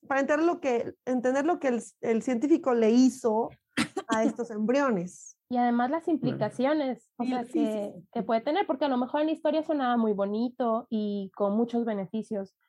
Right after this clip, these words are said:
Speaker 2: pero en realidad,
Speaker 1: Hay que
Speaker 2: este,
Speaker 1: tener
Speaker 2: vamos a ver
Speaker 1: cuidado.
Speaker 2: qué implicaciones tiene y, bueno, obviamente, bueno, dejando a un lado la ética, este, cómo es que funciona, qué es lo que nos vas a explicar, ¿verdad?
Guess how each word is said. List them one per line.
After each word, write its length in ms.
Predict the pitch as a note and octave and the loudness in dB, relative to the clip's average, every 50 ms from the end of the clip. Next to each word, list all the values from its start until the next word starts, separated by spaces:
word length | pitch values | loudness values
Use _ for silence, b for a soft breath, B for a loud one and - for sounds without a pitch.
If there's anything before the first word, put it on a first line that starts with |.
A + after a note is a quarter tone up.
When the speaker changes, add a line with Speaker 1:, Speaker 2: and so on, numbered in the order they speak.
| _ _ _ _ _ | _ _ _ _ _
Speaker 2:
pero 180 | G#3+ G3+ G#3 G#3+ | -2 0 0 0
en 80 | G#3 | -2
realidad, 760 | G3 G#3 G#3+ G#3 G#3+ A3 G#3 G#3+ A3 A3 A3+ A#3+ B3+ C4+ D#4 - - _ _ _ | -2 -4 -4 -4 -2 -4 -4 -4 -4 -2 -2 -2 -2 -4 -6 -10 -18 _ _ _
Speaker 1:
Hay 180 | - G#3 G3+ G3 - G#3 G3+ | -8 -6 -6 -6 -6 -6 -6
que 80 | - - | -4 -4
Speaker 2:
este, 20 | |
Speaker 1:
tener 160 | F#3+ G3 A3+ G3+ | -2 -2 0 0
Speaker 2:
vamos 240 | G#3 A#3 B3 C4 | 2 0 0 0
a 100 | - C#4 B3+ | 0 0 2
ver 160 | B3 B3 C4 | 2 0 0
Speaker 1:
cuidado. 80 | B3+ - | 0 0
Speaker 2:
qué 60 | C#4 | 0
implicaciones 840 | B3+ B3+ B3 C#4 C#4 C4+ B3+ B3+ B3 A#3+ - A3+ A3 A3 A3 A3 - | 0 0 0 0 -2 -2 -2 -4 -6 -4 -4 -4 -2 -2 -4 -6 -4
tiene 320 | - A#3 G#3 G#3 A3 A#3+ C4+ | -2 -2 -2 -2 -2 -2 -4
y, 420 | C4+ A3+ A3 G3 F#3+ F#3+ F#3+ F#3 F#3+ | -4 -4 -4 -6 -6 -6 -6 -8 -6
bueno, 180 | - G3+ F3+ - | -6 -8 -6 -4
obviamente, 560 | - G#3+ G#3+ G#3+ A#3 A3+ A#3 A3+ A3 A3+ A#3 A#3 | -2 -2 0 2 0 0 0 -2 -2 -2 -2 -4
bueno, 160 | G3 F#3+ F3 - G3+ G3 - - | -4 -6 -8 -12 -18 -20 -14 -8
dejando 440 | - G#3+ A3+ A3+ - B3 B3 B3 B3+ | -4 -2 -2 -2 0 -2 -2 0 0
a 20 | B3+ | 0
un 80 | B3+ | 0
lado 240 | B3 A#3+ A#3 A#3 A#3+ | 2 0 0 0 0
la 220 | A#3 A3+ G#3 G3+ | -2 -2 -2 -4
ética, 420 | G3+ - - A#3+ A3+ - C4 C#4 - _ _ _ _ _ _ _ _ _ - | -4 -4 -6 -10 -8 -8 -10 -10 -10 _ _ _ _ _ _ _ _ _ -6
este, 880 | G#3+ G3+ G3+ F3+ - _ _ - G3+ F#3+ G3 G3 G3 G3 G#3 - - _ _ _ _ _ _ _ _ _ _ _ _ _ _ _ | -4 -4 -4 -4 -8 _ _ -8 -8 -8 -6 -8 -10 -10 -12 -16 -20 _ _ _ _ _ _ _ _ _ _ _ _ _ _ _
cómo 220 | - C4 B3 B3 C4 | 0 0 2 2 0
es 100 | C4+ C4+ | -2 -2
que 120 | C#4 C4+ | -2 -2
funciona, 640 | C4+ B3 A3 G#3+ - - D#4+ F4 D#4+ B3+ A3 A3+ | 0 0 -2 -2 0 0 0 0 0 0 -4 -4
qué 100 | - A3 | -4 -4
es 100 | G#3+ G#3+ | -4 -2
lo 140 | A3+ A#3 A3+ A3+ | -4 -6 -6 -6
que 120 | - G3+ | -6 -6
nos 160 | G3 G3 G3 | -6 -4 -6
vas 160 | G3+ G3+ F#3+ | -6 -6 -8
a 40 | - G#3 | -8 -10
explicar, 460 | - _ - G#3 G#3 - - D4+ C#4+ | -12 _ -12 -12 -10 -8 -10 -8 -8
¿verdad? 220 | C4 A#3 A#3 A#3+ | -8 -10 -12 -12